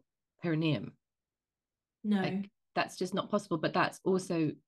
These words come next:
Speaker 1: you know, seeing yoga in a very sort of myopic viewpoint, whereas it's really not about all of that. There's so much more to it. Um, and I do
Speaker 2: There's
Speaker 1: think
Speaker 2: so much
Speaker 1: sometimes it's
Speaker 2: more. <clears throat>
Speaker 1: oversold as a cure-all.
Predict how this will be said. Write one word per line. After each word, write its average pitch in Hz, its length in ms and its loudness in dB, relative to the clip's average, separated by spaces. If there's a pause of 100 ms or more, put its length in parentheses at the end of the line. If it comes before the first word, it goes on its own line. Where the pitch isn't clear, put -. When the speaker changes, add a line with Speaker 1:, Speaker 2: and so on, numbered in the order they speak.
(160)
Speaker 1:
you 190 100 0
know, 123 100 2
seeing 170 300 2
yoga 160 300 4
in 156 120 4
a 151 40 2
very 151 260 0
sort 151 220 -8
of 151 120 -6
myopic 156 640 0
viewpoint, 156 640 0 (160)
whereas 151 360 2
it's - 220 -4
really 160 240 2
not 170 280 -2
about 143 320 -6
all - 120 -2
of - 120 -6
that. - 360 -6 (1040)
There's 156 180 0
so 156 120 2
much 151 260 2
more 170 220 0
to 139 140 -4
it. - 240 -6 (480)
Um, 165 200 4
and 185 120 2
I 180 40 4
do - 60 2
Speaker 2:
There's 196 160 4
Speaker 1:
think 165 140 0
Speaker 2:
so 180 100 0
much 185 120 2
Speaker 1:
sometimes 175 240 -2
it's - 260 0 (360)
Speaker 2:
more. 190 80 6
<clears throat> - 0 -
Speaker 1:
oversold 160 840 4 (100)
as 147 200 0
a 143 360 0
cure-all. 156 640 -2